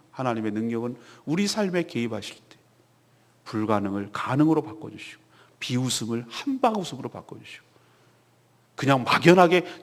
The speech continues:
좋게 될 거야, 긍정의, 자기 도취의, 그 자기 기만의 그런 긍정의 사고가 아니라,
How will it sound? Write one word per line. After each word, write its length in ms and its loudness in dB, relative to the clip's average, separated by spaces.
좋게 200 -8
될 120 -8
거야, 160 0
긍정의, 680 4
자기 420 2
도취의, 440 4
그 100 2
자기 300 0
기만의 640 8
그런 300 12
긍정의 500 8
사고가 380 4
아니라, 400 0